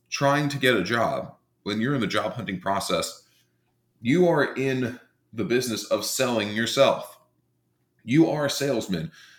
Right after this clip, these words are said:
but the product is you. And so when you're in sales,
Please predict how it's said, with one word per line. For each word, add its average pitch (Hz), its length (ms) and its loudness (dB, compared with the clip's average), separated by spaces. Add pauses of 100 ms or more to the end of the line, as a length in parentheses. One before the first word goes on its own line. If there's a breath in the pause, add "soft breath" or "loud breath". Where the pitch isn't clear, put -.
(140 loud breath)
but - 160 -4
the 123 60 -6
product 135 720 2 (200)
is 101 140 -8
you. 98 380 0 (880)
And 113 200 2
so 110 440 6 (800 loud breath)
when 139 200 4
you're 147 140 2
in 127 100 2
sales, 151 720 2